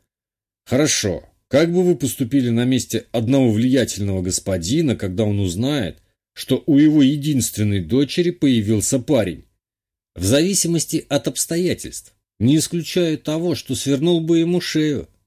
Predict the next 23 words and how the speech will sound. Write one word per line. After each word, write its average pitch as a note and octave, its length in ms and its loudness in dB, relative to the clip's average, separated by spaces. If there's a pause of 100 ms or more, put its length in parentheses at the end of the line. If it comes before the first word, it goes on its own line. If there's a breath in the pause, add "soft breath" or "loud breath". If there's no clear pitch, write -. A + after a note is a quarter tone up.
не A2+ 120 0
стал A#2+ 280 -2
лукавить D3+ 580 -2
и A2+ 80 -6
сказал, A2 400 -4
что - 180 -10
думаю. F2 480 -4 (520)
«Гм, G2+ 720 0
это F2+ 260 -4
серьёзные D3 600 4
слова», A#2 540 0 (280)
хмыкнул G2+ 600 -4
Арсений G2 500 -4
Иванович. F2 560 -8 (640)
«А F#2+ 180 0
узнай A#2+ 400 4
вы, C3+ 140 4
что B2 200 -2
этот A#2 280 -2
парень A2 340 2
слаб G#2+ 300 0
здоровьем?» F#2 720 -2 (840)
«Простите, - 520 -6